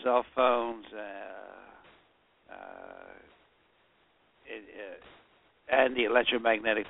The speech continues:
fields. I just wanted you to know that today, uh, there was two posters presented at the European Heart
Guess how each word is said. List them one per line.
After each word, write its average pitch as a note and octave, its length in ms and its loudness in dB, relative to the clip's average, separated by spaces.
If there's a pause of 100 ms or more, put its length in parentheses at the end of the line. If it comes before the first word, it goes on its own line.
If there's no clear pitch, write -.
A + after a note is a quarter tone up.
fields. G#2 260 -2
I C#3+ 60 -2
just E3 200 4
wanted E3+ 240 10
you C#3 80 6
to B2 140 6
know B2 220 8
that A2+ 200 2
today, B2 800 10 (760)
uh, G2+ 220 -8
there B2+ 100 8
was B2+ 180 10 (340)
two E3+ 100 12
posters C3+ 680 8
presented A#2 600 2
at A2+ 180 2
the A#2 80 0
European B2+ 960 4
Heart C3+ 460 10